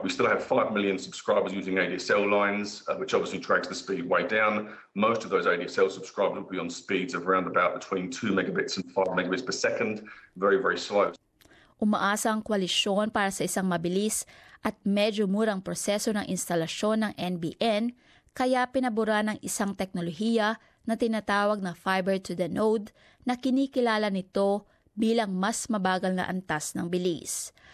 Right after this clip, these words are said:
Speaker 2: Ang fiber to the node o F T T N ay gumagamit ng umiiral na mga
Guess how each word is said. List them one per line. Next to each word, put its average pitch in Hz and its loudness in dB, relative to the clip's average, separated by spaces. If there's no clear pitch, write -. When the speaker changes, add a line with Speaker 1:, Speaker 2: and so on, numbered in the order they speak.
Speaker 2:
Ang 226 0
fiber 277 0
to 254 -6
the 214 0
node 196 0
o 180 -4
F 196 -2
T - -6
T - -8
N 202 0
ay 196 -2
gumagamit 185 -2
ng 208 -2
umiiral 214 0
na 185 -2
mga 165 -4